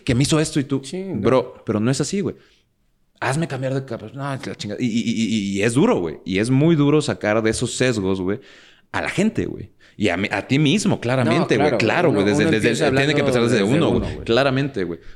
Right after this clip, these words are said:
Speaker 1: Pero es muy difícil, ¿sabes? Entonces, más allá de pensar en los estereotipos, güey, como algo que existe porque tienen cierta validez social, digámoslo, pensémoslo como un molde, güey, incompleto.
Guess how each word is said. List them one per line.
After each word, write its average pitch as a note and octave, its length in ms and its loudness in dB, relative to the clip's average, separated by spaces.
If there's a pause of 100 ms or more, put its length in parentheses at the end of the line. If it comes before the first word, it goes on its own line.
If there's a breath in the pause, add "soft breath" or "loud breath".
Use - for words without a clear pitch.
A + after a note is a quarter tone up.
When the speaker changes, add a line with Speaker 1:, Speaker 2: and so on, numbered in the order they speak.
Speaker 1:
Pero A#2+ 160 2
es A#2+ 80 0
muy B2 300 4
difícil, E2+ 440 -2
¿sabes? G#2 360 -4 (180 loud breath)
Entonces, G3+ 400 2
más G#3 180 0
allá G#3 140 4
de G#3 80 2
pensar C3+ 260 0
en C#3+ 120 0
los G2+ 120 -2
estereotipos, G#2 760 0
güey, G2+ 160 2
como F2+ 340 0
algo G#2+ 240 2
que F#2 80 -4
existe G2+ 380 -2
porque E2 680 -4
tienen G2 480 0
cierta G#2 400 0
validez F#2 680 0
social, B2+ 440 -4
digámoslo, G#2+ 480 -2 (520 soft breath)
pensémoslo F#3 600 0
como G#2 580 0
un D3 220 4
molde, G3 380 4
güey, D4 320 -2 (140)
incompleto. G#2 720 -2